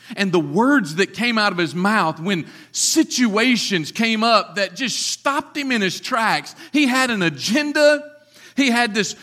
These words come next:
this plan for the day, and then somebody just tugged on the, on the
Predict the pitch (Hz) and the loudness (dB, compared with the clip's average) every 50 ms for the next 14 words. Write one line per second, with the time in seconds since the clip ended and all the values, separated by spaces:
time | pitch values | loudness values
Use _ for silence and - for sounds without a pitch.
0 | - - 214 233 190 - - - - - _ - - - 254 262 277 285 294 294 | -8 -2 0 0 0 0 -2 -6 -10 -16 _ -10 -4 0 0 2 2 2 2 2
1 | 294 285 277 214 - 254 233 214 208 180 220 240 254 262 262 262 240 226 214 208 | 2 0 0 0 -2 0 0 0 -2 -2 0 2 2 4 4 2 2 2 0 0
2 | 202 - - 277 269 262 254 240 233 196 208 202 - - - - 254 269 277 233 | -2 -2 -4 -4 -2 0 0 -2 0 -2 -2 -2 -4 -4 -4 0 0 2 2 2
3 | 220 247 240 226 208 185 180 - - - _ _ - 226 220 208 180 180 147 139 | 0 -2 -2 0 0 -2 -4 -6 -10 -20 _ _ -6 -4 -2 0 -2 -2 -4 -6
4 | 139 | -10